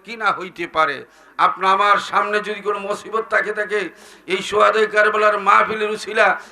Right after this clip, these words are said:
আমার আপনার মুসিবত আল্লাহ দূর করে দিতে পারে। আল্লাহ পারে না এমন কোনো কিছু নাই। আল্লাহ কুন ফায়াকুনের মালিক। আশিকান জাকেরান, মাতাউদ দুনিয়া কলিল, অল্প সময়ের জিন্দেগি হলো দুনিয়া। এই দুনিয়া ছেড়ে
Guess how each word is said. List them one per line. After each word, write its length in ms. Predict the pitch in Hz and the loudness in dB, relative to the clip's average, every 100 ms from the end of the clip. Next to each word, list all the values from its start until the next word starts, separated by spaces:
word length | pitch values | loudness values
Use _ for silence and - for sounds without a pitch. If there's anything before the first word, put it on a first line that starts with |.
| - | -2
আমার 280 | 180 220 226 | 4 6 6
আপনার 360 | 220 220 233 220 | 4 4 4 4
মুসিবত 460 | 214 220 240 240 | 0 -2 0 2
আল্লাহ 240 | 240 233 226 | 4 6 4
দূর 260 | 226 269 | 0 -4
করে 220 | 240 254 | -2 -2
দিতে 200 | 247 240 | -2 -4
পারে। 380 | 226 240 233 170 - - - | 0 2 2 0 -6 -14 0
আল্লাহ 320 | 208 220 220 202 | 2 4 2 4
পারে 220 | 220 240 | 4 4
না 100 | 240 | 4
এমন 240 | 226 226 | 0 -2
কোনো 240 | 220 233 233 | -8 -10 -10
কিছু 240 | 214 208 | -8 -4
নাই। 280 | 220 208 175 - - | 0 2 0 -8 -8
আল্লাহ 280 | 190 214 202 | -2 2 0
কুন 280 | - 262 233 185 | 0 -4 -2 -2
ফায়াকুনের 520 | 226 208 220 220 202 | -2 -4 -4 -2 2
মালিক। 320 | 196 214 190 - - - | 2 0 -4 -12 -10 0
আশিকান 640 | 226 233 208 196 196 180 | 2 2 -2 -2 -4 0
জাকেরান, 560 | 180 170 165 165 156 139 - _ 139 | -2 0 2 2 2 -4 -20 _ -8
মাতাউদ 420 | 185 185 190 196 | -6 -2 -2 -2
দুনিয়া 360 | 180 190 190 | -8 -2 -2
কলিল, 460 | 170 185 226 233 180 - - - | 2 2 2 -2 -6 -12 -14 -2
অল্প 360 | 214 247 226 | 0 0 -4
সময়ের 380 | 214 214 196 175 | -4 -4 -4 -6
জিন্দেগি 380 | 160 180 165 160 | -8 -10 -10 -8
হলো 240 | 151 156 | -6 -6
দুনিয়া। 480 | 135 131 120 110 92 - _ - _ _ _ _ _ - | -8 -10 -6 -4 -6 -10 _ -20 _ _ _ _ _ -6
এই 160 | 196 | -6
দুনিয়া 420 | 196 175 190 202 208 | -6 -6 -4 -2 -2
ছেড়ে 420 | - 233 196 | -2 0 0